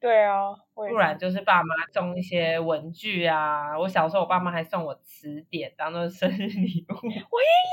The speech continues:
Speaker 2: 爸妈都喜欢送那种教育性质的东西当生日礼物嘛。
Speaker 1: 嗯，他们觉得很实用的东西。
Speaker 2: 可是生日礼物就想要一些奢侈品，而不是实用的东西啊，实用品常就该买给我了。
Speaker 1: <laughs> 啊，这也是哦，你说的很有道理。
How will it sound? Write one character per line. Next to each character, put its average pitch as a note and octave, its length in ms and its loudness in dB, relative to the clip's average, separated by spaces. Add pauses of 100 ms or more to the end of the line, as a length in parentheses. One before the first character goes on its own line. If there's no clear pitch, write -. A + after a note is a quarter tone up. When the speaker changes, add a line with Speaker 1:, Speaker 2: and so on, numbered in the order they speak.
(500)
Speaker 2:
爸 F#4+ 160 6
妈 F#4+ 180 2
都 F#4 120 0
喜 F4 140 2
欢 A#3 180 6
送 C4+ 300 2
那 B3+ 120 4
种 B3 240 0 (120)
教 A#3+ 200 4
育 A#3+ 140 -2
性 B3 300 -4
质 F3 160 -6
的 F3 100 2
东 F#3 240 -2
西 G3 80 -2
当 G3 180 0
生 G3+ 160 -6
日 F#3+ 100 0
礼 D#3+ 180 -2
物 E3 200 -4
嘛。 - 60 -4
Speaker 1:
嗯， - 20 2
他 D4+ 100 8
们 C#4 120 4
觉 G#3 140 4
得 G#3 60 6
很 G3+ 140 2
实 F#3 200 -8
用 G3+ 160 2
的 F#3 80 0
东 E3+ 200 -4
西。 F#3 420 -12
Speaker 2:
可 D4 180 -4
是 D#4+ 80 -10
生 F4+ 160 -8
日 - 0 -
礼 F4 140 -6
物 C4+ 100 -4
就 D#4 120 -4
想 C#4+ 300 -4
要 C#4+ 180 2
一 D4 80 -6
些 C#4+ 240 -6
奢 C#4+ 340 -2
侈 A#3 280 -16
品， A3+ 220 -6
而 G3+ 80 0
不 G#3 60 -12
是 C4+ 120 -14
实 A3+ 300 -16
用 B3 160 -2
的 G#3+ 120 -4
东 A3 220 -4
西 A3+ 220 -4
啊， A3+ 100 0
实 A3 180 -12
用 C4+ 200 0
品 A#3+ 160 -6
常 C4+ 160 6
就 E4 80 6
该 B3 180 2
买 A#3 120 2 (120)
给 E3+ 140 0
我 F3+ 260 -2
了。 D3+ 360 -6
Speaker 1:
<laughs> - 100 -20
啊， D#4+ 100 2
这 G#4 140 4
也 D#4+ 100 6
是 C4+ 180 -4
哦， A3+ 180 4
你 G3 40 -6
说 C4 140 -4
的 C4 80 -2
很 G#3+ 60 0
有 F#3 80 0
道 F3+ 180 0
理。 A#3 240 -12